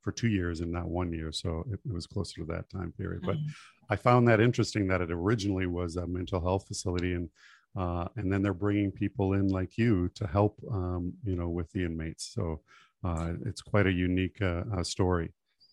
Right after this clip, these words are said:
Speaker 1: Now you are the owner and founder of the Comprehensive Assessment Center. You refer to it as the center. Uh, tell us more about, uh, the center and how and why you founded it.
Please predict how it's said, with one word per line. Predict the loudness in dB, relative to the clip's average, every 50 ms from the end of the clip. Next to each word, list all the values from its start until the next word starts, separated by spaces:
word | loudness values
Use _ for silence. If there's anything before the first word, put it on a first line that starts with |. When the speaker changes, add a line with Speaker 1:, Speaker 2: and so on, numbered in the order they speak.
| _ _ _ -20 -20 -20 _ _ _ _ -2
Speaker 1:
Now | 2 4 6 8 8 8 6 6
you | 4 4 4 4 4 4 2 4
are | 4 4 6 6 4 4 2
the | 2 0 0 2 2 2 2 4
owner | 6 8 8 8 8 8 6
and | 6 6
founder | 6 8 8 8 8 8 8 8 8 6
of | 6 4 2
the | -2 -2
Comprehensive | 0 0 2 2 2 2 2 4 4 4 2 0 -2 -2 -2
Assessment | -2 0 2 0 0 2 2 0 0 0 0
Center. | 0 2 4 6 6 6 6 4 0 _ _ _ _ _ _ _ _ _ _ -20 -10 -4
You | 0 2 4 6
refer | 4 4 4 4 2 2 2
to | 2 2 2 4
it | 4
as | 4 4 4 2 2 0 -4
the | -6 -4
center. | 2 2 2 4 6 6 6 6 4 0 _ _ _ -20 -20 _ _ -2 0
Uh, | 2 2 2 2 0 -2 -4
tell | 2 4 6 6 6
us | 6 4 2 2
more | 4 6 8 8 8 6
about, | 6 6 6 6 6 4 2 0 -6 -4
uh, | -2 0 0 2 2
the | 0 0
center | 0 0 2 4 4 4 4
and | 4 4 2
how | 2 4 6 6 8 8 6 6
and | 4 2 2 2
why | 4 4 6 6 6 6
you | 4 4 2 0
founded | 0 0 2 2 2 2 2 2 0 0
it. | -2 -12